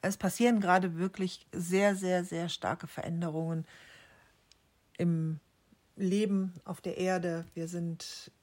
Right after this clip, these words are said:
sehr starken Energieveränderungen ausgesetzt, alle Menschen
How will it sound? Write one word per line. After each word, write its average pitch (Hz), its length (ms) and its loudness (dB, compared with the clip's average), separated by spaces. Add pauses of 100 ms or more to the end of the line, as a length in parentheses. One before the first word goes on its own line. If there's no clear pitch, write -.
(380)
sehr 180 340 0
starken 170 520 -4
Energieveränderungen 190 2250 0
ausgesetzt, 175 760 -2
alle 180 240 2
Menschen 165 760 -4